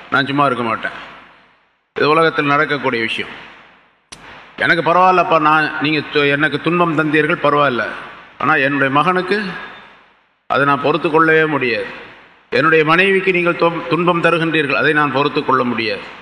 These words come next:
என்று சொல்லுகின்ற நிலை இருக்கின்றது. யாரின் மீது அதிகமாக பாசம் இருக்கின்றதோ, பிரியம் இருக்கின்றதோ, அவர்களை பற்றி நாம் அதிகமாக துன்பம் கொள்ளுவோம்,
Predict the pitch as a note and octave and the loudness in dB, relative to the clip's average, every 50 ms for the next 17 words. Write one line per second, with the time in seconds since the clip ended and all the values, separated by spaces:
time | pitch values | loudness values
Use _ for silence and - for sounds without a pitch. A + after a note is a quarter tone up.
0 | - - - - _ _ - - C3+ D#3+ F3+ F#3+ - - F3 E3+ E3+ D#3 D#3+ D#3 | -20 -20 -20 -20 _ _ -2 0 0 0 0 -2 -2 -2 0 0 0 0 0 0
1 | C#3+ D3+ C#3 C#3+ D3+ E3 D#3+ D3 C#3 B2+ A#2+ A#2 A2+ G#2 F#2+ - - - - - | 0 0 0 2 2 2 2 2 0 -2 -4 -4 -4 -4 -6 -6 -8 -12 -14 -16
2 | - - - - - - - - - - - - - - - - - - - - | -18 -14 -12 -10 -10 -10 -12 -14 -14 -14 -12 -10 -8 -8 -8 -10 -12 -16 -18 -20
3 | - - - - _ - A#2+ C#3+ E3+ F#3+ G3+ G#3 G3+ G3 G3 G3+ G3 G3 F3 E3 | -20 -20 -20 -14 _ 0 4 6 6 8 8 6 4 2 0 0 2 2 4 4
4 | E3 F#3+ F#3+ F#3+ F#3 F#3 F#3 F3+ E3+ F3+ F3 D#3 C3 - - - D#3+ F#3 G3+ - | 4 2 2 2 4 4 4 4 4 4 2 2 2 0 2 4 4 4 4 2
5 | - G3+ F#3 F3+ F3 F3 D3 - E3+ D#3+ E3 D#3+ D#3+ F3 F3+ F3 E3+ - E3+ F3+ | 0 0 0 0 0 0 0 -2 0 0 0 2 4 4 4 2 2 0 0 0
6 | G3 F#3+ F#3 F3+ E3+ E3 D#3 - E3 D#3 D3+ D#3+ D#3 F#3 F#3 F3 C#3+ - - - | 0 0 0 0 -2 -2 -2 -2 -2 -2 0 0 2 2 2 2 0 -2 -4 -8
7 | - - - B2+ C#3+ E3+ F3 E3+ E3+ E3 D#3+ D#3 - D#3+ - - E3+ D#3+ D#3+ D#3 | -10 -4 0 2 2 2 2 2 0 0 0 0 -2 -2 -2 0 2 2 2 2
8 | C#3 B2 C3 D3+ E3+ E3 E3 D#3 D#3 D3+ D3+ D3 C3+ - E3 E3+ F3+ E3+ E3+ E3 | 2 0 0 0 0 0 0 0 2 2 0 0 -2 -2 -2 0 0 0 0 0
9 | D3 C3+ C#3+ C#3+ C3+ B2+ A#2 A2 F#2 - | 0 0 0 2 2 2 0 -2 -4 -6